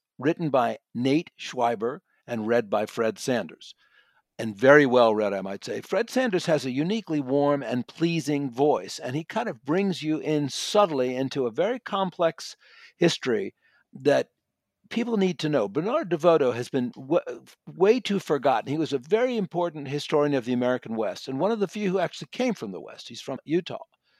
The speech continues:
And he did great work on Native Americans. He did great work on Lewis and Clark. And he was a very important, not just historian, but he wrote The Uneasy Chair for a decade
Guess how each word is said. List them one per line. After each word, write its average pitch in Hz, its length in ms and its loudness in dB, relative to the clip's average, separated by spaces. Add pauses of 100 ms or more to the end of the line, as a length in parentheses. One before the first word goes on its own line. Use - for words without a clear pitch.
(500)
And 135 280 0
he 170 180 -2
did 139 240 2
great 156 320 6
work 151 460 4 (320)
on 120 420 -4 (340)
Native 147 360 4
Americans. 160 720 4
He 131 80 -8
did 113 200 -6
great 135 260 0
work 135 400 -2
on 113 320 -4
Lewis 120 260 0
and 120 100 -6
Clark. 196 480 4 (320)
And 139 140 0
he 143 60 4
was 127 120 0
a 135 40 0
very 208 260 2
important, 180 480 -2
not 196 220 0
just 196 240 -6
historian, 170 520 -4
but 156 140 0
he 190 160 -4
wrote 208 300 0
The 175 80 -4
Uneasy 185 560 0
Chair 123 280 0
for 117 220 -2
a 113 60 -2
decade 123 640 0